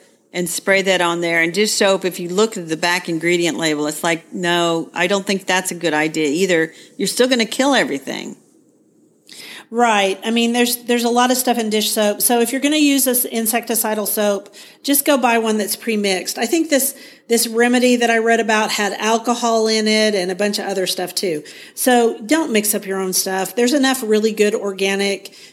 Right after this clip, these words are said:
Speaker 2: insecticides out there that if you absolutely need one, that you can use 'em.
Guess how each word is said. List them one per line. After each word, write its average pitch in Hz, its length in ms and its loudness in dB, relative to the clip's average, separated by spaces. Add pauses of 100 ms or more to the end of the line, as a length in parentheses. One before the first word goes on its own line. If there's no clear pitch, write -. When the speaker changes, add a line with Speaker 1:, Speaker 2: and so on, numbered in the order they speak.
(120)
Speaker 2:
insecticides 214 880 2
out 214 220 0
there 208 160 2
that 185 140 0
if 190 140 -4
you 208 120 -4
absolutely 190 720 0
need 190 260 -2
one, 240 540 -2 (580)
that 226 240 2
you 220 160 0
can 214 160 0
use 190 320 2
'em. - 280 -14